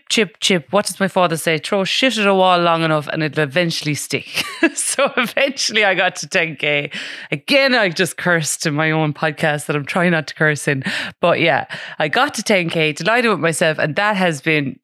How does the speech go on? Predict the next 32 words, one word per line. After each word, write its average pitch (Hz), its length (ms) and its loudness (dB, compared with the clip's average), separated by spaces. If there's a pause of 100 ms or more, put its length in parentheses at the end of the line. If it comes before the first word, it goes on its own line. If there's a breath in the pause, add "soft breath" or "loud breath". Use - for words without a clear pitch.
(100)
genuinely 170 760 2
grafting, 160 1120 -2 (520 soft breath)
grafting, 160 800 0
grafting. 151 480 -2
And 156 100 0
now 320 220 4
I 277 100 4
am 254 240 0
actually 160 440 -2 (240 loud breath)
have 170 340 -2
created 196 380 2
a - 20 -2
little 156 180 0
bit 147 120 0
of 139 100 -6
a 139 60 -4
business 180 440 -4
with 127 100 -8
my 139 100 0
Instagram. 127 600 -4
So, 151 360 -2 (300 loud breath)
like, 147 260 0
I 127 100 2
work 151 280 0
with 139 160 -2
brands 214 520 0
and 190 100 -2
stuff 190 300 0
now. 175 420 2 (160)
And 156 120 -6
that, 196 300 -2
oh 143 280 0